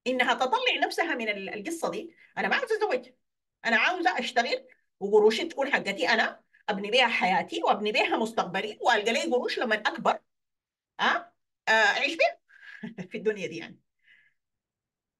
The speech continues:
فعندهم القدرة دي. فكثير جدًا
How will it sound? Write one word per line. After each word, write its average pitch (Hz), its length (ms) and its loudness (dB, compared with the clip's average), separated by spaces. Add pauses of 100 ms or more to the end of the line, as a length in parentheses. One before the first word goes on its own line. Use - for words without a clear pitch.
(280)
فعندهم 285 720 2
القدرة 277 340 4
دي. 170 240 -8 (2750)
فكثير 339 300 -4 (240)
جدًا - 200 -4